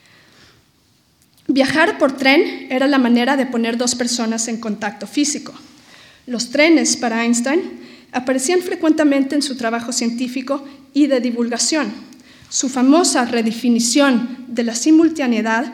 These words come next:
usó el ejemplo de un tren llegando a la estación. En este trabajo, y esta es una cita del trabajo científico de Einstein, él escribió: "El tren llega aquí a las siete en punto, y esto significaba el señalamiento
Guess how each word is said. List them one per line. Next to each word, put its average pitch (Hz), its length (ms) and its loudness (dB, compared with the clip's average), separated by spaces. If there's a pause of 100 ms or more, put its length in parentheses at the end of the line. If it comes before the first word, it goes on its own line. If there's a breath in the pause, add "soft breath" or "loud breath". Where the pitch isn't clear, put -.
(400 loud breath)
usó 320 420 2
el 330 140 2
ejemplo 254 480 0
de 254 60 2
un 277 140 6
tren 269 260 4
llegando 220 360 -2
a - 20 -6
la 214 80 -6
estación. 240 680 -4 (560 loud breath)
En 277 160 4
este 294 180 2
trabajo, 247 540 2
y 247 200 -4
esta 254 160 -2
es 277 120 -4
una 262 140 2
cita 247 360 -2
del 220 160 -2
trabajo 214 360 -6
científico 226 560 -6
de 220 60 0
Einstein, - 1000 -4
él 240 140 0
escribió: 196 460 -2 (680 loud breath)
"El 233 180 -4
tren 330 320 2
llega 294 240 2
aquí 302 280 0 (100)
a 254 80 0
las 220 140 -2
siete 277 280 0
en 247 160 2
punto, 196 380 -4 (560 loud breath)
y 269 80 0
esto 294 200 -2
significaba 262 840 0 (280 loud breath)
el 262 140 0
señalamiento 269 840 2